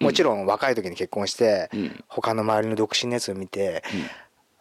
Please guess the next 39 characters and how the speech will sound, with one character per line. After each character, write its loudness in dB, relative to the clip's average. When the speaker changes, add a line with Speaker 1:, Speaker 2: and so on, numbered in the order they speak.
Speaker 2:
あ 0
あ、 -4
な -8
ん -8
か -10
羨 2
ま 2
し 2
い 2
な 2
っ -8
て 4
思 4
っ 0
て 0
た 2
こ -6
と 2
も 2
多 -2
分 -2
あ 2
る 2
ん -4
だ -2
ろ 4
う 2
け -6
ど、 -2
Speaker 1:
う -2
ん。 -4
Speaker 2:
で 4
も、 -4
な 0
ん 2
だ 2
ろ 0
う -4
ね。 0